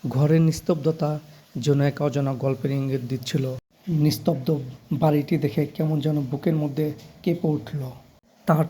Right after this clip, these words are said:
চোখ আটকে গেল দেওয়ালে ঝুলানো পুরানো এক ঘড়িতে। কাঁটা দুটো স্থির, নড়াচড়া করছে না। তখন তিনটা পনেরো বাজে। তখন কেমন যেন বুকের মধ্যে ভয় ভয় কর-, ঘড়ির কাঁটা ঠিক করতে গিয়েই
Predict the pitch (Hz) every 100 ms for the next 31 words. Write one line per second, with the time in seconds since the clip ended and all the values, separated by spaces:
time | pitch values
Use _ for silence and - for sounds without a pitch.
0 | - 170 160 151 - 175 156 151 147 180
1 | - 147 120 156 147 147 135 165 147 143
2 | 147 - - _ - 160 151 143 131 123
3 | 156 143 - 135 110 - _ _ _ -
4 | 165 160 139 156 156 147 - 160 147 -
5 | _ 160 147 143 143 143 135 143 139 -
6 | 143 143 - - _ _ 143 151 151 165
7 | 151 151 - 160 139 139 143 139 139 -
8 | - _ - 170 190 175 175 165 160 147
9 | 139 151 151 151 151 147 - - _ -
10 | 110 151 143 156 - 156 - _ _ _
11 | _ - - - _ _ 143 147 139 135
12 | - 143 - 151 - - - 139 123 135
13 | 139 135